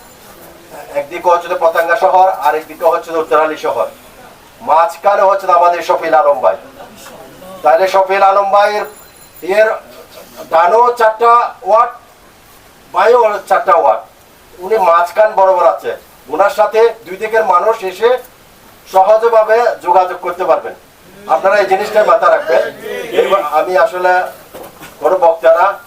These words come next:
সংক্ষেপে এতটুকুই কথা বললাম। নির্বাচনকে নির্বাচনের মতো করে করতে হবে, সশরীরে কাটতে হবে। যার অর্থ আছে, সে অর্থ দিয়ে কাটবে, লোকও কাটাবে,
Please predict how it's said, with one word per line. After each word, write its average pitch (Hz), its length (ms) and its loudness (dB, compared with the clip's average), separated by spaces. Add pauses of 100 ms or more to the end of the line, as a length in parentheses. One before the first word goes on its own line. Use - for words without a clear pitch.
(100)
সংক্ষেপে 175 320 -2
এতটুকুই 170 380 -4
কথা - 200 0
বললাম। 190 340 0 (480)
নির্বাচনকে 254 760 -2 (300)
নির্বাচনের 202 600 -2
মতো 196 200 -4
করে 190 160 -2
করতে 185 260 -2
হবে, - 240 -2 (460)
সশরীরে 190 420 0
কাটতে 190 260 -2
হবে। 190 240 2 (800)
যার 160 220 4
অর্থ 165 240 2
আছে, 185 440 -4
সে 180 140 -6
অর্থ 170 220 0
দিয়ে 180 200 -4
কাটবে, 170 420 -2 (420)
লোকও 160 280 -4
কাটাবে, 175 480 -2